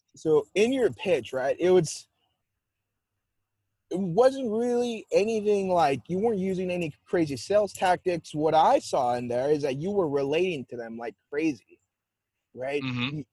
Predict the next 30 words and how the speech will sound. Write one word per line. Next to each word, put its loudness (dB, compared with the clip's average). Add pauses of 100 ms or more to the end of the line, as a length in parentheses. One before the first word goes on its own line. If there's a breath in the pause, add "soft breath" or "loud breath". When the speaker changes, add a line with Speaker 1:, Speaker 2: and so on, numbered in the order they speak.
(160)
Speaker 1:
they 2
had 0
a 2
dog 2
similar -6
to -12
your -2
dog, 0 (140)
and -8
then -6
you -6
just -10
built 0
that 0
relationship -4
with -2
them. -12 (320 soft breath)
What, 2 (640)
what -2
surprised -2
me -4
is -8
how -8 (100)
quick -6
you -8
were -6
able -6
to -18
do -8
that. -12